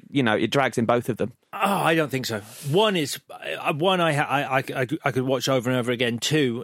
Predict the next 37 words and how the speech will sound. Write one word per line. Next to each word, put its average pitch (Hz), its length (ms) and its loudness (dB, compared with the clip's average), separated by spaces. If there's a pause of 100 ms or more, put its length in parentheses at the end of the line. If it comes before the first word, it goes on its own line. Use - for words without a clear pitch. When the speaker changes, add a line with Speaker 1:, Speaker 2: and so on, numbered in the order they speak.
Speaker 2:
there's, 117 340 -4
yeah. 110 200 -4 (600)
There's 190 140 4
bits 175 280 2
in 147 100 0
two, 117 380 0
Speaker 1:
Mm. 117 240 4
Speaker 2:
especially 147 480 0
towards 131 320 0
the 131 100 0
end, 110 320 -2
and 135 100 0
I've 135 120 0
never 131 360 2
got 117 220 -2
over 113 240 -2
the, 104 280 -4
the 107 220 -4
Superman 98 600 -6 (200)
speech - 480 -8
that, - 340 -14
um, 92 320 -8 (220)
Speaker 1:
Mm. 104 380 0
Speaker 2:
uh, 98 260 -8 (140)
David 98 220 -8
Speaker 1:
Mm, 135 180 2
I'm 139 100 2
Speaker 2:
Carradine - 40 4
Speaker 1:
not - 160 0
a - 20 -10
Speaker 2:
does. - 80 -8
Speaker 1:
huge 147 200 2
fan 139 180 4
of - 20 2
the 123 80 2
animated 113 380 2
sequence. - 640 -4